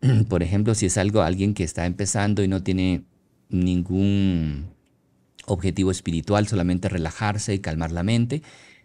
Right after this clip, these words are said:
pues entonces tenemos un horario, mejor si es un horario fijo, si no, pues no importa, ¿verdad? Muy casual. Entonces se sienta, eh, en el espacio que quiere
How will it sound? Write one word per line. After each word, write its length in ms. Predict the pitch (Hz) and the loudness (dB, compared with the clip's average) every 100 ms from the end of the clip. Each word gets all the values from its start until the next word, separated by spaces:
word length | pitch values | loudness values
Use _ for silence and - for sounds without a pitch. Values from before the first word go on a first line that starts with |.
| - | -6
pues 200 | 101 90 | -2 -2
entonces 500 | 85 98 98 80 - | 0 -2 -2 -4 -6
tenemos 380 | 73 87 107 110 | -2 0 2 2
un 120 | 135 | 4
horario, 360 | 131 107 110 143 | 4 4 4 2
mejor 320 | 90 82 87 | 0 0 -4
si 180 | - 92 | 0 0
es 200 | 98 123 | 0 0
un 100 | 113 | 0
horario 240 | 104 110 | 2 0
fijo, 240 | 131 123 135 | -2 -2 0
si 140 | 127 | 2
no, 240 | 131 156 | 2 2
pues 160 | 156 123 | 2 2
no 140 | 120 | 4
importa, 440 | 127 120 127 104 - | 4 4 0 0 -4
¿verdad? 240 | 76 90 - | -2 -4 0
Muy 180 | 110 120 | 2 2
casual. 440 | 110 - 92 78 - - - - _ - | 0 0 0 0 -6 -20 -20 -20 _ -4
Entonces 400 | 92 95 110 113 | 0 0 0 0
se 80 | 131 | 0
sienta, 600 | - 127 123 123 180 - _ _ _ _ | 2 4 2 0 -4 -6 _ _ _ _
eh, 680 | - 87 87 82 82 80 76 78 - - - _ - | -2 0 2 0 -2 -4 -4 -6 -8 -12 -16 _ -10
en 180 | - 85 | -4 -2
el 120 | 82 78 | 0 -2
espacio 420 | - 92 98 113 | -4 -4 -4 -2
que 140 | 156 | -2
quiere 340 | 147 120 208 | 0 0 -2